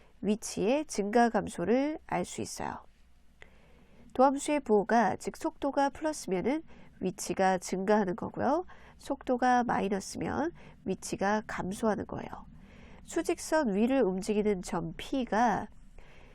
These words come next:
위치가 증가한다는 건 오른쪽으로 가는 거고 위치가 감소한다는 건 왼쪽으로 가는 거죠.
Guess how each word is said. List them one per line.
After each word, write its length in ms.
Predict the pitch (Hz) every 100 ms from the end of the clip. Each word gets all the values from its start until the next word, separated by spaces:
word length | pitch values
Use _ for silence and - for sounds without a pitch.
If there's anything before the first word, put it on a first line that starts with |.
| - -
위치가 500 | 208 247 - 277 285
증가한다는 680 | - 185 220 214 226 185 170
건 220 | 220 294 -
오른쪽으로 600 | 240 320 339 - 165 170
가는 220 | 196 185
거고 400 | 160 156 247 254 - - -
위치가 440 | 190 185 - 190 185
감소한다는 720 | - 190 202 233 202 180 160
건 200 | 233 269 -
왼쪽으로 580 | 196 226 254 285 247 185
가는 220 | 170 165
거죠. 320 | - 247